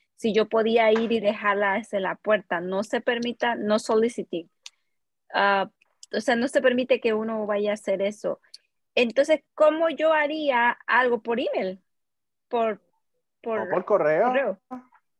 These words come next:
Speaker 1: Ajá.
Speaker 2: Sí, mándalos por correo, postcards.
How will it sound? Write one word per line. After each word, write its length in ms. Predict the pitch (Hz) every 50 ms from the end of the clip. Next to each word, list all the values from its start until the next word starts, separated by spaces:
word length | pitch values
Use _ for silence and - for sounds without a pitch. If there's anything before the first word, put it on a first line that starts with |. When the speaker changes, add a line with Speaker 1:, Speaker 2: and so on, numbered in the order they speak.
| _ _
Speaker 1:
Ajá. 340 | - 220 226 208 202 208 - _ _ _ _ _ _ _ _ _
Speaker 2:
Sí, 280 | - 117 107 104 107 127
mándalos 320 | 170 202 185 170 156 151 -
por 160 | - 147 135
correo, 320 | - 143 131 131 156 208
postcards. 680 | 214 196 220 - - - 262 190 - - - _ _